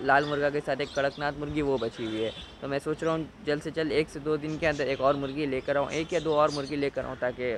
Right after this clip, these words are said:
अंडे दे। अंडे नहीं आते तो अच्छे नहीं लगते यार, अंडे आने चाहिए setup में मुर्गियों के, ताकि आदमी खाए अंडे को और बच्चा भी बैठाए, बच्चा निकलवाए।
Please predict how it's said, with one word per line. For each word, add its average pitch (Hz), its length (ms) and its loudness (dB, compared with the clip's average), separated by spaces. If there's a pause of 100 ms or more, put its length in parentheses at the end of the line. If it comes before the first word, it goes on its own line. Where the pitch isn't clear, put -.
अंडे 127 280 0
दे। 135 160 0 (320)
अंडे 156 240 0
नहीं 156 140 0
आते 143 180 2
तो 147 100 0
अच्छे 143 220 -2
नहीं 135 120 -2
लगते 123 260 -6
यार, 113 260 -4
अंडे 131 240 -2
आने 135 200 0
चाहिए 127 280 -2 (100)
setup 127 340 -2
में 127 140 0
मुर्गियों 131 400 2
के, 139 140 0 (400)
ताकि 127 220 0
आदमी 127 280 0
खाए 120 300 -2
अंडे 123 200 -2
को 123 180 -2 (380)
और 110 220 2 (140)
बच्चा 123 300 0
भी 135 120 2
बैठाए, 120 420 2 (140)
बच्चा 123 240 -4
निकलवाए। 120 480 0